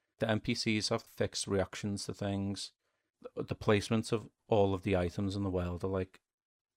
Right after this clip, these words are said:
very, very deliberate. And it's basically, how do I read this level with that design language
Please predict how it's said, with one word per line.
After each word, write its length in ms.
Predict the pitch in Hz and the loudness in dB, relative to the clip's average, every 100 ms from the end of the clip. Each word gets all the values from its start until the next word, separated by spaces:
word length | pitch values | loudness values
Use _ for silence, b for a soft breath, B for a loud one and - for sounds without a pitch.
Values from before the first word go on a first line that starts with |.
| - | -14
very, 300 | 95 104 98 | 2 4 6
very 280 | 98 95 92 | 6 4 4
deliberate. 560 | 98 92 85 101 98 - _ _ - | 0 -2 0 0 0 -2 _ _ -6
And 220 | 107 104 - | -4 -4 -8
it's 140 | 107 | -16
basically, 560 | - 98 98 101 - 110 _ _ 110 | -4 -2 0 -4 -4 -4 _ _ 4
how 140 | 101 | 4
do 160 | 113 107 | 4 2
I 60 | |
read 380 | 104 95 95 - | 2 0 -2 -4
this 180 | 107 - | -8 -2
level 460 | - 82 107 107 _ _ _ _ _ _ _ | -2 0 -2 -4 _ _ _ _ _ _ _
with 320 | 98 95 - | 0 0 2
that 220 | - 92 - | 2 2 2
design 400 | 92 92 90 90 | -2 -2 -2 -2
language 640 | 92 90 110 - - - | -2 -2 -6 -10 -14 -16